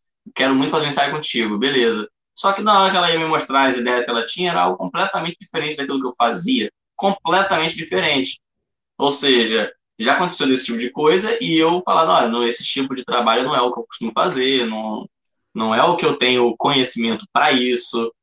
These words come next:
é, e nem é algo que é meu estilo. Então, se eu for fazer, vai ficar bem diferente da, disso que você tá me mostrando, porque até a minha edição é diferente, entendeu?"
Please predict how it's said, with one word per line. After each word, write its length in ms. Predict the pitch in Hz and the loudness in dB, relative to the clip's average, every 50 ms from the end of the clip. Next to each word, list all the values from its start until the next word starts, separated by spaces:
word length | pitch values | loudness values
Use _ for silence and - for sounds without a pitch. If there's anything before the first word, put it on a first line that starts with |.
| _ _ _ _ _ _ _ - | _ _ _ _ _ _ _ -6
é, 680 | 98 104 107 104 104 104 104 104 104 104 101 101 - | -4 -2 0 0 2 2 2 2 0 0 0 0 0
e 100 | 123 123 | 0 2
nem 280 | 131 139 156 180 180 160 | 2 4 4 4 4 4
é 180 | 156 156 156 156 | 4 4 4 6
algo 360 | 151 143 147 151 151 156 156 | 6 6 4 4 2 0 -4
que 180 | - 175 180 | -4 -2 0
é 60 | 175 175 | 0 0
meu 160 | 175 180 185 | 0 0 0
estilo. 400 | - - - - 196 196 180 139 | 0 -2 -2 0 0 2 2 2
Então, 160 | 131 131 135 | 0 -2 -2
se 80 | 135 147 | -4 -4
eu 60 | 139 | -6
for 140 | 139 147 147 | -6 -6 -2
fazer, 300 | - 151 143 123 131 139 | 0 0 0 2 0 -2
vai 120 | 139 160 | -2 -4
ficar 200 | - - - 147 | -4 -4 -4 -4
bem 260 | 131 113 120 127 180 185 | -2 0 0 0 0 -2
diferente 480 | 175 165 - 135 131 127 123 117 117 | -4 -4 -2 -2 0 0 -2 -2 0
da, 280 | 117 123 117 117 110 107 | 2 2 4 4 2 0
disso 300 | 107 107 113 117 117 - | -2 -2 -2 -4 -4 -6
que 60 | - | -8
você 60 | - | -4
tá 80 | 131 131 | -2 0
me 80 | 131 | 0
mostrando, 460 | 135 139 139 139 - 143 143 151 156 - | 0 0 0 -2 -2 -2 -2 -2 -2 -4
porque 220 | - 147 - 165 | -8 -6 -2 -2
até 220 | 165 - - 185 | -2 0 2 2
a 80 | 220 233 | 4 4
minha 400 | 208 190 202 233 269 285 262 220 | 4 2 2 2 2 2 4 4
edição 460 | 196 175 165 170 156 - - 220 233 - | 4 2 2 -2 -2 -2 -2 -2 -2 -2
é 60 | 392 | -4
diferente, 520 | 269 - - 156 143 135 127 117 - - | -4 0 0 2 2 2 0 0 -2 -6
entendeu?" 340 | 110 - 113 113 117 120 | -6 -4 -2 -2 0 -2